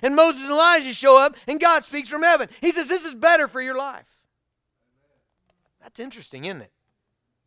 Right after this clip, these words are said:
So, I, I guess it's on us, first of all, do we believe that? And if we do, then it ought to show somehow, right? And how's it gonna show? Well, it's gonna show in this way, verse sixteen, Colossians three, it's our verse.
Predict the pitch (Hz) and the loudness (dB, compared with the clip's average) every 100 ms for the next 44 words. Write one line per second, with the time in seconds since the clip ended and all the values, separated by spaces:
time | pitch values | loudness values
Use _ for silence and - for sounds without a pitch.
0 | _ _ _ _ _ _ _ _ _ _ | _ _ _ _ _ _ _ _ _ _
1 | _ _ 311 277 185 _ _ 233 262 247 | _ _ 2 2 0 _ _ -6 -4 -4
2 | 269 220 220 269 320 277 196 - 277 285 | -6 -8 -4 2 2 0 -4 -6 -6 -6
3 | 202 185 180 185 185 233 233 117 90 _ | -6 -8 -6 -10 -12 -20 -20 -20 -20 _
4 | _ _ _ _ _ _ _ _ _ 220 | _ _ _ _ _ _ _ _ _ -10
5 | 262 254 202 294 359 285 220 220 247 _ | -8 -8 -6 -2 -2 -2 -4 -8 -14 _
6 | _ _ _ _ 160 226 233 233 233 208 | _ _ _ _ -4 -2 -2 0 0 -2
7 | - 285 202 156 247 185 131 160 226 226 | -4 -2 -2 -2 -4 -4 -2 0 0 0
8 | 214 302 302 277 240 330 311 247 254 262 | 2 2 2 -4 -4 -2 2 2 2 0
9 | 294 _ _ - 240 196 226 208 220 190 | -2 _ _ -6 -6 -4 -4 -4 -6 -8
10 | 233 - 175 175 185 - 208 - 190 190 | -8 -8 -8 -8 -10 -12 -14 -12 -14 -14
11 | 196 175 175 196 - 170 165 175 165 180 | -8 -6 -6 -10 -14 -12 -12 -14 -10 -8
12 | 180 175 208 | -6 -8 -8